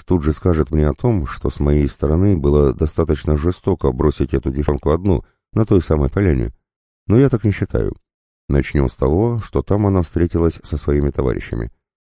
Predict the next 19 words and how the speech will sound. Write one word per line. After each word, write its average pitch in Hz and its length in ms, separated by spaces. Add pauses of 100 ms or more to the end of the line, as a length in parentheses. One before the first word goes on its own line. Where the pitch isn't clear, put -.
(160)
А 82 80
вот 87 200
мои 90 240
чувства 71 580
и 78 180
интуиция 76 720
старательно 95 600
гнали 90 320
меня 98 240
прочь 67 360
от - 160
такой 71 300
встречи. 64 480 (500)
Словно 78 320
я 69 120
заранее 65 400
понимал, 69 480 (200)
что - 240
именно 76 320